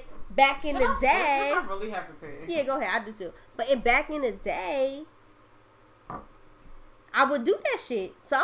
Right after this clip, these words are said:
Speaker 1: a fuck bitch, and that's probably why I feel how I feel about the situation. It's
Speaker 2: Okay.
Speaker 1: 'cause I feel like, no, you tell the niggas whatever you gotta fucking tell them to get what the fuck you want.
Speaker 2: Okay.
Speaker 1: And that's why I be like, "Bitch,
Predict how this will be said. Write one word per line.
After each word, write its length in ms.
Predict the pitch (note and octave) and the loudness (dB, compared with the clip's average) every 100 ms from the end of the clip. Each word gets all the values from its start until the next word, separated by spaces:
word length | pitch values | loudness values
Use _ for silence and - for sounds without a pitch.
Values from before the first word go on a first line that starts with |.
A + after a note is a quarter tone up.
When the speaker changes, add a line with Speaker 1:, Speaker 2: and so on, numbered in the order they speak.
| F5 | 0
Speaker 1:
a 80 | - | -4
fuck 200 | G4+ G#4 | -4 0
bitch, 380 | E4 D#5+ G4 - - - | 6 6 4 -2 -14 -6
and 160 | B3+ C4 | -2 2
that's 180 | B4 | 2
probably 220 | - G4 D#4 | 2 0 2
why 180 | D#4+ E4+ | 2 2
I 60 | - | -2
feel 120 | F#4+ | -4
how 140 | E4+ | 0
I 140 | D#4+ E4+ - | 0 -2 0
feel 220 | C#5 A4+ | 2 2
about 160 | D4+ | 0
the 60 | E4 | -2
situation. 920 | F#4+ F#4 G#4+ F#5 A5+ - F#3+ G3 - - - - - - G3 | -6 0 2 2 0 -6 -6 -8 -12 -20 -20 -20 -20 -18 -6
It's 140 | D#4+ | -4
Speaker 2:
Okay. 120 | D#4+ | 0
Speaker 1:
'cause 60 | F4+ | 2
I 120 | D#4 B4+ | 2 0
feel 140 | A#4 G4+ | 0 2
like, 240 | E4+ - | 2 2
no, 160 | A#3+ E4 F5 G4 | 0 2 4 4
you 180 | E4+ D#5+ | 2 0
tell 180 | - F4+ | 2 2
the 80 | G4+ F4 | 2 0
niggas 120 | G4 | 0
whatever 200 | F4 F4+ | 0 -2
you 60 | A4 | -2
gotta 160 | F#4+ | -2
fucking 240 | - G4+ G4 | -2 -8 -8
tell 160 | - F5 | -2 0
them 60 | C5+ | 2
to 60 | D#4 | 0
get 120 | D#4 | -2
what 140 | - | -6
the 60 | - | -4
fuck 260 | F4+ E4+ | -4 0
you 140 | F4 F4 | 2 2
want. 320 | C4+ D#5 - E3 D#3+ - - - - - - - - _ - | 2 0 -2 -6 -18 -20 -20 -20 -20 -20 -20 -20 -20 _ -20
Speaker 2:
Okay. 260 | E4+ A#3+ G3+ A3+ | -20 -18 -8 6
Speaker 1:
And 180 | D4 D4+ | 8 8
that's 180 | F4+ | 6
why 160 | G4+ E4 | 6 2
I 60 | F#4 | 4
be 80 | E4+ | 4
like, 300 | D#4 G#3+ - | 2 0 0
"Bitch, 640 | F4 G4 F4+ C4+ - | 4 4 4 0 -4